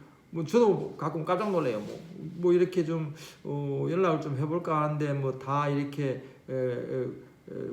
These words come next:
공유를 좀 해볼까 하려고 이렇게 쭉 넣다 보면은 오백 명이 넘어요. 왓츠앱 같은 경우가. 그 카카오도 뭐 한 삼백 명 이렇게는 되-, 되-, 됩니다만 아무튼,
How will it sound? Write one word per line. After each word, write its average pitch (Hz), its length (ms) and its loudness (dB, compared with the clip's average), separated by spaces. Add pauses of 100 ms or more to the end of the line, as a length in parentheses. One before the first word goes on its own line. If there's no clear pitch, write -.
공유를 147 360 4
좀 135 220 -2
해볼까 151 400 0
하려고 143 540 0
이렇게 127 220 0
쭉 139 280 -2
넣다 131 300 0
보면은 151 480 0 (1080)
오백 202 380 12
명이 139 180 6
넘어요. 113 320 -2 (720)
왓츠앱 139 400 0
같은 107 320 -6
경우가. 92 300 -10 (720)
그 131 800 0
카카오도 156 760 8
뭐 135 160 2
한 131 140 -2
삼백 127 440 0
명 104 280 -4
이렇게는 101 380 -4
되-, 117 180 -8 (180)
되-, 117 200 -6
됩니다만 113 480 -10 (540)
아무튼, 214 580 2